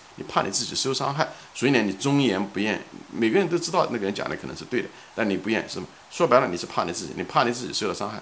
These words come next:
说白了，你就是个懦夫。所以呢，如果你能够抱着一种开放的态度的时候，你就不是，再也不是一个懦夫了。你也对自己是有真正的尊重感。一个人对批评的态度，带这种抵触的态度，实际上是完全是不尊重自己，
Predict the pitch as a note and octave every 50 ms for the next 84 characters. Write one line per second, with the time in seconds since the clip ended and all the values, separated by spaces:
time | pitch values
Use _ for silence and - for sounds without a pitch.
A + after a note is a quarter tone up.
0 | - - - C#3 B2+ B2+ C#3 D#3 D3 C#3+ E3 D#3 D#3+ D3+ E3 F3+ - - - -
1 | - - - - - - - - - - - - E3 F3+ E3+ C#3+ - - - -
2 | - - - - G#2+ G#2+ C3 F#3+ B3+ C4 G3+ C3 G#2+ F#2+ F#2 G2 F2+ E2+ E2+ F2+
3 | F#2+ G#2 C#3+ F3 F#3 - - - - - D#3+ E3 B2 B2 A#2 - E2+ - - -
4 | - F#3+ F#3 - F#3+ E3+ B2+ G2+ - - C#3 G#2 - - - - - A#1 - -
5 | - - - - A#2+ D#3+ G#3+ - - G2 A2 D#3+ - - - A3+ F#3+ B2+ - -
6 | A#2+ - D3 B2 A#2+ C3+ E3+ - - - - - - - - - - - - A#2
7 | F3 G3+ F3 - - F#3 D#3+ - E3+ B2+ G2+ F2 F2 G2+ G2 F2 - - D3+ C#3+
8 | C#3+ D#3+ D#3 B2+ F#2 E2+ A2 A#2 A2+ A#2 C3 A#2+ G2 E2+ - - - - - -
9 | - - - - - G#2+ C3+ E3 G3+ F#3+ C#3 F#2+ F#2+ G#2 A2 - A#2+ F2 - -
10 | - - - - D#3+ E3+ E3 D3+ - - D#2 D#2 E2 F#2 F#2+ - - - - -
11 | - - - - - - - - F2+ E2 - - E2+ D#2 - - - B2 - -
12 | A2 F#2 - - - - - - - - - - B2+ C#3 C#3+ A#2+ G#2 A2 G#2+ F#2+
13 | F#2 E2+ G#2+ A#2+ G#2 F2+ - - - G2+ G2+ G#2+ A2+ A2 G#2 G#2+ F#2 E2 - -
14 | - - -